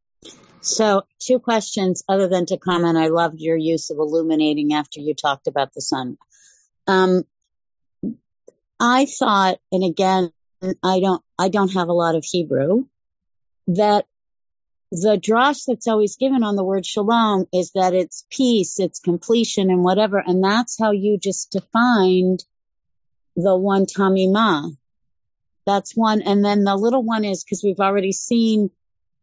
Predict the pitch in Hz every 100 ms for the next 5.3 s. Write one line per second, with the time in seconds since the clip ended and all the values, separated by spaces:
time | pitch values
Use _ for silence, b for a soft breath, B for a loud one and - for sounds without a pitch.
0 | - 170 151 - - 180 220 214 - 190
1 | 214 269 262 220 - 208 196 190 185 180
2 | 160 185 214 233 214 - 214 202 202 208
3 | - 185 190 - 196 196 185 180 190 190
4 | 185 180 180 180 - 185 180 170 - 208
5 | 196 180